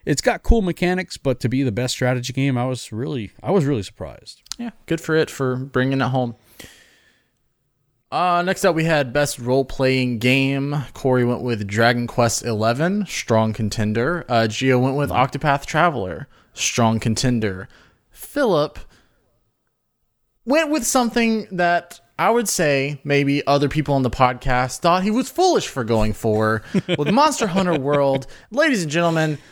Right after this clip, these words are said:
Speaker 2: let's all give a round of applause for Monster Hunter World for bringing home best R P G of the year.
Speaker 1: Y-, you just wanna pat yourself on the back for that one. Uh, I guess I, I underestimated how, uh, impactful it was in the beginning of the year,
Speaker 2: Mm-hmm.
Speaker 1: 'cause it was,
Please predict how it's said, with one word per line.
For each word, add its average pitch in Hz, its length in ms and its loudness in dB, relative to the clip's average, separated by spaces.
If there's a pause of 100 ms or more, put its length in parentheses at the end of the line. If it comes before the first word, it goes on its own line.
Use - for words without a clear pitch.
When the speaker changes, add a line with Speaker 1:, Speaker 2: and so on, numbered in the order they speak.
(140)
Speaker 2:
let's 277 160 -2
all 240 160 4
give 151 220 -2
a 135 60 2
round 131 220 2
of 120 80 -4
applause 123 480 0
for 127 120 -6
Monster 170 340 2
Hunter 147 180 2
World 131 320 2
for 120 140 -2
bringing 139 280 2
home 120 300 0
best 170 320 2
R 127 220 0
P 110 200 0
G 101 280 -2
of 98 160 -2
the 101 220 0
year. 98 220 0 (880)
Speaker 1:
Y-, 113 120 -6
you 123 200 -2
just 156 220 -4
wanna 117 160 -2
pat 110 240 -2
yourself 104 300 -4
on 92 80 -6
the 90 60 -8
back 85 240 -8
for 87 120 -12
that 78 240 -12
one. 76 140 -20 (680)
Uh, 170 280 -4
I 196 140 2
guess - 500 0 (380)
I, 143 340 -4 (300)
I 127 220 0
underestimated 120 840 0
how, 101 360 0
uh, 90 360 -4
impactful 101 560 -6
it 73 60 -10
was 87 440 -12
in 107 140 -6
the 104 60 -4
beginning 104 420 -2
of 85 100 -6
the 87 80 -8
year, 80 160 -10
Speaker 2:
Mm-hmm. 95 160 -6
Speaker 1:
'cause 98 120 -4
it 104 80 -4
was, 131 280 -4